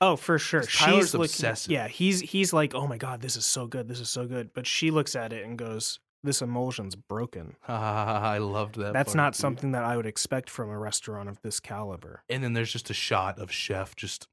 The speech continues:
Speaker 2: like,
Speaker 1: Watching,
Speaker 2: just
Speaker 1: and then they just
Speaker 2: staring at her.
Speaker 1: Dude, when, uh, um,
Speaker 2: Elsa?
Speaker 1: Elsa, when
Speaker 2: Mm-hmm.
Speaker 1: she walks up with the huge bowl and she's just like,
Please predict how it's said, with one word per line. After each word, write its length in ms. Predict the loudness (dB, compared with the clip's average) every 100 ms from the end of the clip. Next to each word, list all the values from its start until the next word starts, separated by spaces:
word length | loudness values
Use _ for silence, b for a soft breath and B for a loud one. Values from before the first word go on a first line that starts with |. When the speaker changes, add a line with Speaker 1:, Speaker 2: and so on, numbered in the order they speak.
| _ _ _ _
Speaker 2:
like, 300 | -4 2 2
Speaker 1:
Watching, 240 | 2 0 2
Speaker 2:
just 380 | 0 0 0
Speaker 1:
and 120 | 4 6
then 120 | 6
they 140 | 6
just 160 | 6 2
Speaker 2:
staring 240 | 0 -6
at 180 | -8 -8
her. 160 | -12 0
Speaker 1:
Dude, 260 | 4 4 4
when, 360 | 4 6 6 6
uh, 500 | 6 6 4 2 -2 _ _ _ _ -12
um, 460 | -10 -8 -10 -14 -18 _ _ _ _ _ _ _ _ -4
Speaker 2:
Elsa? 220 | -2 4
Speaker 1:
Elsa, 480 | 6 6 6 4 2
when 120 | 0
Speaker 2:
Mm-hmm. 140 | 4 4
Speaker 1:
she 320 | 4 4 4
walks 480 | 4 6 6 6 0
up 260 | 2 0 2
with 180 | 0 0 -4
the 100 | -4
huge 600 | -4 -2 0 0 -2 -6
bowl 480 | -4 -2 -2 -2
and 100 | -4
she's 220 | -4 -6 -4
just 260 | -2 -2
like, 380 | -2 -4 -8